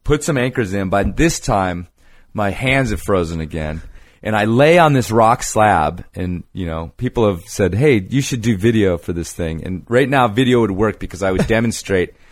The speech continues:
the writhing around on this rock slab that I did while I, like, cried and my, <laughs> my hands, like, I'm like, "Oh my God, am I gonna, like, do this all again?"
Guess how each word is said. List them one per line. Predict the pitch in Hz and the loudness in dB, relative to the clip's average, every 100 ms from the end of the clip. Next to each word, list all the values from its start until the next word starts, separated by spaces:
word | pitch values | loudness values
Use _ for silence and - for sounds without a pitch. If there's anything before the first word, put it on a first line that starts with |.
| _ _ - 190 | _ _ -20 -8
the | 104 101 | -4 -2
writhing | 95 110 127 139 135 127 127 117 | 2 4 4 2 2 0 -2 -4
around | 110 95 107 110 113 95 | -4 0 2 4 2 0
on | 95 92 | -2 -4
this | 87 95 | -6 0
rock | 90 95 | 0 0
slab | - 95 87 82 | -4 -6 -4 -4
that | 85 | -8
I | 78 | -8
did | 90 87 | -4 -4
while | 85 80 | -2 -2
I, | 78 | -2
like, | 80 78 - - _ - | -2 -4 -8 -16 _ -16
cried | - 127 107 101 95 87 80 - - - - | -6 2 4 4 2 0 -6 -14 -16 -6 -4
and | 98 98 | -4 -4
my, | 95 90 - _ _ | -4 -4 -8 _ _
<laughs> | _ | _
my | 120 107 | -4 -2
hands, | 95 107 117 110 107 92 | 0 0 0 2 0 -2
like, | 92 85 - - | -4 -4 -14 -10
I'm | 101 | -8
like, | 101 95 - - | -6 -8 -10 -8
"Oh | 117 | -4
my | 113 | -2
God, | 104 95 | 0 0
am | 90 | 0
I | 107 | -2
gonna, | 113 107 | -4 -4
like, | 90 82 | -4 -6
do | - 98 | -6 -4
this | 92 - | -4 -6
all | 90 90 | -6 -4
again?" | 87 82 82 90 | -6 -8 -8 -10